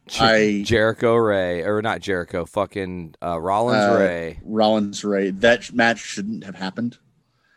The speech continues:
Speaker 2: That angle shouldn't have happened. The fake prosthetic eye shouldn't have happened. That angle shouldn't have lasted as long as it had, you know, into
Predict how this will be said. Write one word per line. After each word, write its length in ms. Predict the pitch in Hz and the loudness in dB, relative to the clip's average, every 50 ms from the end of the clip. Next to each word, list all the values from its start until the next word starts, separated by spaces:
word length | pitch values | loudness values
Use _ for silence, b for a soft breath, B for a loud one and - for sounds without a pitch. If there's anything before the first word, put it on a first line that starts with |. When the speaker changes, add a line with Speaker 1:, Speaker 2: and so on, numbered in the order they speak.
| _ _ _ _ | _ _ _ _
Speaker 2:
That 160 | - 98 - | -2 -2 0
angle 480 | - 98 101 107 107 120 120 113 113 _ _ _ _ _ _ _ _ _ _ _ _ _ _ _ _ | 0 -2 -2 0 2 2 2 0 0 _ _ _ _ _ _ _ _ _ _ _ _ _ _ _ _
shouldn't 580 | - - - - - 113 110 110 113 92 110 | -20 -20 -18 -10 -4 -2 0 0 -2 -2 -6
have 120 | 107 107 95 | -8 -10 -6
happened. 600 | 101 107 104 98 - - 110 107 107 107 - - _ _ _ _ _ _ _ _ _ _ _ _ _ _ _ - 101 95 - - - - | -4 -2 -2 -2 0 -2 0 0 -2 -4 -6 -12 _ _ _ _ _ _ _ _ _ _ _ _ _ _ _ -18 -18 -18 -18 -20 -20 -14
The 580 | - 90 110 110 107 104 104 104 101 101 101 92 - _ | -4 0 0 2 2 2 0 0 0 -2 -4 -6 -10 _
fake 320 | - - 113 107 104 - | -2 0 0 0 0 -2
prosthetic 580 | - 110 104 101 101 - - 110 107 104 98 - | 0 0 0 2 0 0 0 2 2 2 0 0
eye 420 | 101 101 104 104 107 107 107 104 - - - - - | 0 2 2 2 2 2 2 -2 -4 -10 -18 -20 -20
shouldn't 500 | - - - - - 107 98 107 107 101 | -18 -16 -10 -4 -2 -2 -2 -2 -4 -8
have 120 | 104 101 95 | -8 -8 -6
happened. 340 | 101 104 107 - - 107 | -2 -2 -2 0 0 0
That 220 | 110 104 104 104 107 | 0 0 0 2 2
angle 200 | 110 117 117 113 | 2 2 2 0
shouldn't 300 | - - - 120 107 107 | -2 -4 -4 -2 -2 -4
have 100 | 104 90 | -4 -4
lasted 400 | 95 104 104 107 101 - 113 104 | -2 -2 -2 -2 -4 -6 -6 -6
as 140 | 104 95 92 | -6 -6 -4
long 140 | 104 104 | -4 -6
as 120 | 104 92 92 | -6 -6 -10
it 60 | - | -14
had, 440 | - - 98 101 104 104 107 117 123 _ _ _ _ _ _ _ _ _ _ _ _ | -16 -12 -10 -8 -8 -8 -8 -10 -12 _ _ _ _ _ _ _ _ _ _ _ _
you 80 | - | -8
know, 140 | 104 98 101 | -6 -4 -4
into 480 | - 214 104 - - 107 101 95 95 | -4 -6 -6 -6 -8 -8 -8 -8 -10